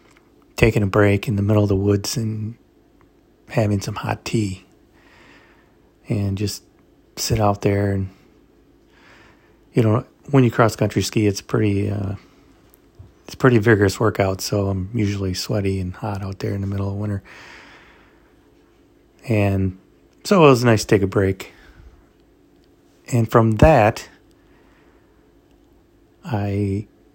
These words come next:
started carrying a little pack stove out into the woods. So instead of carrying a whole thermos of tea, I would carry my pack stove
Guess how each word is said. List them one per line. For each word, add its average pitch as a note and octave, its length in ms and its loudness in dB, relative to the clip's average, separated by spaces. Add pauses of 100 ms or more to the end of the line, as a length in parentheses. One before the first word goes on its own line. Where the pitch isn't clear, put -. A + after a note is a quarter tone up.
(280)
started G#2+ 640 2 (420)
carrying G#2+ 520 0
a A2 160 -4
little G#2 240 2
pack C3+ 320 -6
stove F2+ 500 -4 (140)
out G#2 160 -4
into F#2+ 220 -2
the F#2+ 80 -8
woods. F#2 480 -8 (1000)
So G2+ 260 -2
instead G2 300 -4
of F#2 220 -2
carrying F#2+ 400 -4
a F#2 60 -4
whole F#2+ 380 0 (100)
thermos G2 380 -2
of F#2 100 -10
tea, A2+ 280 0
I F#2+ 80 -2
would F#2 220 -4
carry F#2+ 440 -4
my G2 120 -6
pack G2 280 -6
stove G2 500 -4